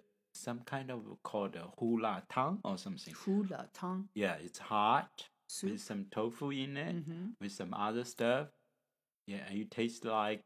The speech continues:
Speaker 1: uh, a little hot pot in it, kind
Speaker 2: Mm-hmm.
Speaker 1: of like that.
Speaker 2: Kind of like the hot pot soup?
Speaker 1: Yeah, then
Speaker 2: Okay.
Speaker 1: like that. A lot of people like it because they already used to it.
Speaker 2: Mm-hmm.
Speaker 1: Lots of people, they said, "What? If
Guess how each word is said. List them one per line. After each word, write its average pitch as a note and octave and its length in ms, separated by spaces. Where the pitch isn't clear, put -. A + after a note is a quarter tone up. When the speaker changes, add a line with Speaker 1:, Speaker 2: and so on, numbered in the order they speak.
Speaker 1:
uh, G2 440
a G#2+ 80
little A#2+ 640
hot C#3+ 320
pot C#3 240
in D3+ 300
it, D3+ 180
kind C3+ 360
Speaker 2:
Mm-hmm. C3 100
Speaker 1:
of A2 100
like A#2 220
that. A#2+ 360
Speaker 2:
Kind F3+ 220
of D#3+ 80
like D3+ 180
the D#3+ 80
hot D#3 300
pot D3+ 260
soup? F#3+ 360
Speaker 1:
Yeah, G#2+ 520
then G2+ 260
Speaker 2:
Okay. G#2+ 80
Speaker 1:
like A2 200
that. F#2 420
A G2+ 60
lot A#2 300
of - 40
people G#2+ 300
like G#2+ 280
it - 180
because F#3 360
they A#2+ 380
already A2+ 460
used A2+ 680
to G2 120
it. D2+ 180
Speaker 2:
Mm-hmm. D#3 340
Speaker 1:
Lots A2 280
of G2+ 40
people, G2+ 280
they A2 200
said, A#2 380
"What? A2 260
If C#3 80